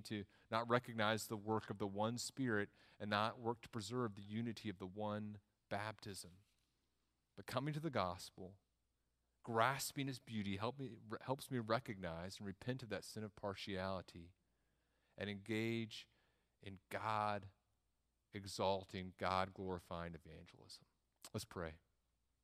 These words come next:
Father, we thank you for the gospel.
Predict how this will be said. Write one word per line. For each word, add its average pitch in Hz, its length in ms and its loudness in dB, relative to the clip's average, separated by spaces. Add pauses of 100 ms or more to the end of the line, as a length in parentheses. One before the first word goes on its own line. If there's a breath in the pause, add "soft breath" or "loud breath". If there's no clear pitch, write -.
(1900 loud breath)
Father, 135 220 12
we 127 120 8
thank 127 320 6
you 117 80 0
for - 120 -6
the 107 100 2
gospel. 101 680 4